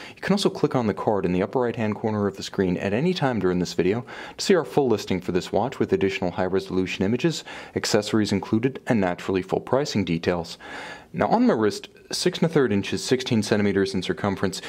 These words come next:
you can see that the Black Hull forty-eight really lives up to its billing. It's huge, imposing, and monolithic. It's got a little bit of a two thousand one vibe to it, but in titanium, it's also reasonably light. So here's the equation.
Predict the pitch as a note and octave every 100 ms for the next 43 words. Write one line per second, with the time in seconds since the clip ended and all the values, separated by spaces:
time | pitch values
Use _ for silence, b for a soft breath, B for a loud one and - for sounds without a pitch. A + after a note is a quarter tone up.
0 | B - E3+ G#3 G3 C3+ G#2+ F2 - E2+
1 | A2+ - - G2+ A2 - A#2 G#2+ F#2+ F#2+
2 | F#2+ - F2+ F#2 B2 B2 G2+ F#2 F#2+ F#2+
3 | G2 - F#2 F2 - E2+ F#2 F#2 F2+ B
4 | B B B - A#2+ - - F3+ A#2+ F2
5 | - A2+ G#2 - D3 D3 B2 F#2 F2 G2
6 | G2 A2 A2+ G#2+ A2+ F#2+ - B B -
7 | - A#3 F#3+ D#3+ C3+ G#2 F#2+ - D#3 D3
8 | B2+ B2 G2 F2 F#2 A2+ G#2 F2+ F2+ E2
9 | - F2+ E2+ B B B G#2+ - - B2
10 | B2+ B2 A2 D3 E3+ G#3 F#3 - - E3
11 | A#3 - G#2+ F#2 C#3 D#3 C3 - F#2 F2+
12 | F2+ - - B B - A#2 - F#3+ G3+
13 | D3 B2 - G#2+ F#2 F2+